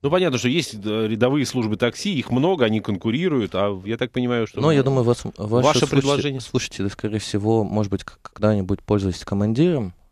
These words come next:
Speaker 2: Вот.
Speaker 1: Ну, я не пользовался, я видел, по крайней мере,
Speaker 2: Вот,
Speaker 1: едут,
Speaker 2: вот.
Speaker 1: да, черные
Speaker 2: Вот.
Speaker 1: "Мерседесы" с надписью
Speaker 2: Вот.
Speaker 1: "Командир" ездят.
Speaker 2: А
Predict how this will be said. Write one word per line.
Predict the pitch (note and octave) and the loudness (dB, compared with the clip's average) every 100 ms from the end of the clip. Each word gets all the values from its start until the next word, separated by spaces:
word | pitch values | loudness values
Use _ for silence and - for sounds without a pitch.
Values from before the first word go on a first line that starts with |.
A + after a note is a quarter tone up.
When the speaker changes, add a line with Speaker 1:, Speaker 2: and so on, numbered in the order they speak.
| _ _ _ | _ _ _
Speaker 2:
Вот. | F2+ F#2 E2+ | -6 -4 -2
Speaker 1:
Ну, | E3+ | 0
я | D3+ E3 | 2 2
не | D#3+ | 2
пользовался, | A#3+ G3 D3 C3 | 0 2 2 2
я | D3+ | 2
видел, | D3+ C3 A2 | 4 2 2
по | G2+ | 0
крайней | G#2+ G2+ | 0 2
мере, | A2+ B2 | 2 2
Speaker 2:
Вот, | A#2 | 2
Speaker 1:
едут, | B2+ A2+ | 2 0
Speaker 2:
вот. | G#2+ | 2
Speaker 1:
да, | C3 | 2
черные | - D3 A#2 A#2 | 2 0 2 2
Speaker 2:
Вот. | A2+ | 0
Speaker 1:
"Мерседесы" | G#2+ C#3+ F#3+ - A2 | 0 0 0 -2 -4
с | - | -2
надписью | A#2+ - G#2+ G2 | -4 -4 -8 -4
Speaker 2:
Вот. | G#2+ | -2
Speaker 1:
"Командир" | F#2+ E2+ D#2+ | -2 -4 -8
ездят. | D#2+ D#2 | -8 -4
Speaker 2:
А | G2 F#2+ G2 F#2+ F#2+ | 0 2 2 2 0